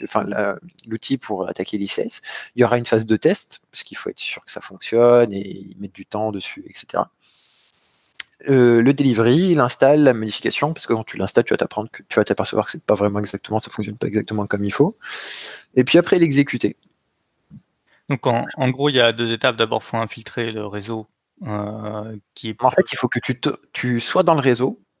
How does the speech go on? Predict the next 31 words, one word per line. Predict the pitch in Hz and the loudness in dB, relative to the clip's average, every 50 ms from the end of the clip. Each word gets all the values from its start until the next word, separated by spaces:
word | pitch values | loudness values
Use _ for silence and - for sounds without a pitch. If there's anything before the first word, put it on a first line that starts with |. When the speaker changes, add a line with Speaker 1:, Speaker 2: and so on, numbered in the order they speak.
| _ _ _ _ _ _ _ _ | _ _ _ _ _ _ _ _
Speaker 1:
et | - 127 | -4 -2
que | - 127 | -2 -2
tu | 120 - - | -6 -6 -6
sois | - - - 151 147 | -4 0 2 2 2
déjà, | 135 123 135 143 143 160 165 151 | 2 2 2 4 4 4 4 4
en | 127 | 2
fait, | - - 156 - - - - | 2 0 -2 -2 -2 -6 -6
euh, | - 95 - 117 113 113 113 113 113 113 - - - 69 69 - _ - | -4 -2 0 0 0 0 0 -4 -6 -8 -12 -14 -16 -18 -20 -20 _ -10
il | - | -6
faut | - 165 | -6 -4
que | - | -2
t'aies | - 139 | 0 -2
une | 131 131 | 0 0
posture | - 151 147 - - 196 196 | 0 0 0 2 2 4 4
où | 170 139 | 4 2
tu | - - - 123 | 0 -2 -4 -4
es | 117 - - | -4 -2 0
déjà, | 165 160 143 160 165 160 - - - | 0 2 4 4 2 2 0 -4 -8
tu | - 262 - | -8 -2 2
owns | - 180 196 185 | 2 2 4 4
le | 170 160 | 4 4
réseau | 143 151 143 143 147 | 4 4 2 0 -2
déjà, | 135 127 117 110 107 104 _ _ _ _ _ _ _ _ _ _ 131 | -4 -4 -6 -6 -8 -14 _ _ _ _ _ _ _ _ _ _ -6
Speaker 2:
Ouais, | 127 | -2
Speaker 1:
sans | 127 - 190 185 | 0 2 0 0
Speaker 2:
c'est | - 135 | 0 0
ça. | |
Speaker 1:
owner | 151 151 156 156 | 0 2 2 2
l'I | 147 143 127 | 0 0 -2
C | - - 110 | -2 -2 -2
S. | - - - - - _ | -4 -4 -4 -4 -6 _